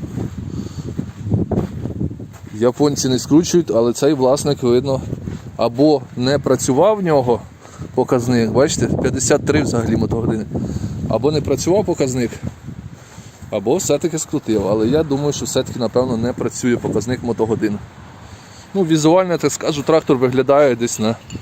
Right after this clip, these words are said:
тисячу мотогодин. Хоча власнику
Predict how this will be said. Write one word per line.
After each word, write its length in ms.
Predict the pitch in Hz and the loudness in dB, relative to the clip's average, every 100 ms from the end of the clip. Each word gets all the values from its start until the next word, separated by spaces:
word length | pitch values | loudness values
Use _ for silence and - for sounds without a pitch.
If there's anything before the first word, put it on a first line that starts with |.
| - - - - | -16 -16 -10 0
тисячу 300 | 131 - 127 | 0 0 -2
мотогодин. 580 | 113 117 113 110 104 104 - - - - - - - | 0 0 -2 0 0 -2 -10 -18 -20 -18 -20 -16 -6
Хоча 360 | 107 - 147 139 - - - - - - - - - - - - - - - - - - - - - | -4 2 2 0 -12 -20 -20 -20 -20 -20 -18 -14 -12 -14 -16 -18 -18 -18 -18 -18 -18 -16 -10 -10 -6
власнику 720 | 104 117 135 - 123 127 | 0 2 2 0 -2 0